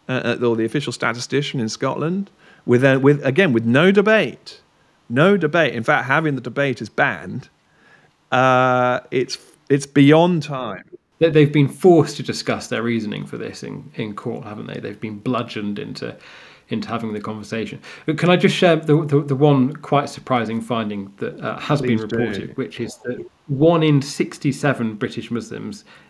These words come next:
Speaker 2: is transgender, according to the census. And I put it to you that that is, in fact, quite an unlikely result. Um, and that, of course,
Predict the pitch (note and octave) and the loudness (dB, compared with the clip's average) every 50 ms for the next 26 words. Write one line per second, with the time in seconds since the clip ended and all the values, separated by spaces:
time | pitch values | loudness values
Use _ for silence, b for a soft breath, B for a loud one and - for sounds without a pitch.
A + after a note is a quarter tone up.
0 | B _ - A#2+ A2 A2 - - - A#2 G#2+ G#2 G2+ G2+ - G#2 G2+ G2+ G2+ G2 | B _ -12 -12 -12 -12 -10 -6 -4 -4 -4 -4 -6 -8 -8 -8 -8 -8 -10 -12
1 | G2+ - _ - - - B2+ A#2 G#2+ A2 G#2+ G2+ - G#2 G2 - G#2 G#2 G#2 G2+ | -14 -14 _ -14 -10 -6 -6 -6 -6 -6 -8 -10 -12 -14 -14 -12 -10 -10 -10 -12
2 | - - - G#2+ G#2 - - C3 A2+ A2+ A2+ G#2+ - A#2 G#2 G2+ A2 A#2+ A#2 G#2+ | -14 -16 -16 -16 -16 -14 -10 -10 -10 -10 -10 -14 -12 -10 -10 -8 -8 -8 -10 -10
3 | - - G#2+ G2 G2+ G2+ - G#2 G2+ - - - - A#2 G#2 - - - - A2 | -10 -12 -14 -12 -12 -12 -10 -12 -12 -12 -12 -12 -12 -12 -12 -12 -14 -16 -14 -14
4 | G2+ G2 G2 G2 A2 A2+ - - - - - - G2 - G#2 G2+ - - - _ | -12 -12 -10 -12 -12 -14 -16 -18 -18 -18 -18 -18 -16 -16 -14 -14 -16 -16 -20 _
5 | B B B B B B B B B B B B - G2+ G#2 G2+ G2 G2+ G2+ B | B B B B B B B B B B B B -12 -10 -8 -8 -8 -10 -12 B
6 | D#3 B B B - A2+ A2+ G#2+ A2+ - F3 E3 A2+ - - _ _ _ - E3+ | -16 B B B -2 -2 -2 -2 0 2 2 2 2 -2 -10 _ _ _ -6 -6
7 | - - - D3+ C3 A#2+ | -4 0 2 2 2 2